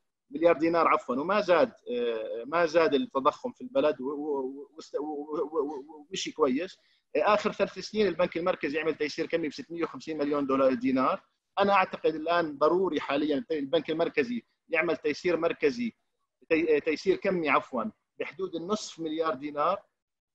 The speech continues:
يعطيهم للضمان الاجتماعي ليدعم وضع الضمان الاجتماعي، ويقول له: "قوم بمسؤولياتك بحسب قانونك". الضمان الاجتماعي يدينهم للحكومة، الحكومة تصرفهم بمشاريع تنموية مهمة للبلد، تزيد من فعالية الاقتصاد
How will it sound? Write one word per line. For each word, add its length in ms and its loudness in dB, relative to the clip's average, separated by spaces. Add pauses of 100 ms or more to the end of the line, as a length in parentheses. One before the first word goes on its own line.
يعطيهم 680 0
للضمان 360 4
الاجتماعي 680 -2
ليدعم 680 0
وضع 160 2
الضمان 280 -2
الاجتماعي، 440 -4
ويقول 300 -4
له: 60 2
"قوم 300 -2
بمسؤولياتك 800 -2
بحسب 280 -2
قانونك". 520 -2 (340)
الضمان 300 0
الاجتماعي 500 -2
يدينهم 520 2
للحكومة، 580 -6 (260)
الحكومة 400 -6
تصرفهم 480 -6
بمشاريع 580 0
تنموية 800 -4 (480)
مهمة 480 -2
للبلد، 560 4 (500)
تزيد 440 -2
من 80 -4
فعالية 340 2
الاقتصاد 640 0